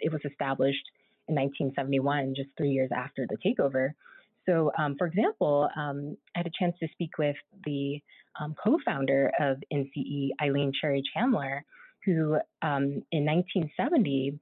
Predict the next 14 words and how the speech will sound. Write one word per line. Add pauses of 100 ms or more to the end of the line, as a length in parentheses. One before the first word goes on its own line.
(100)
became (120)
F
M
O
for
members (140)
only, (440)
um,
facilitator
for
cultural
affairs. (500)
And,
um,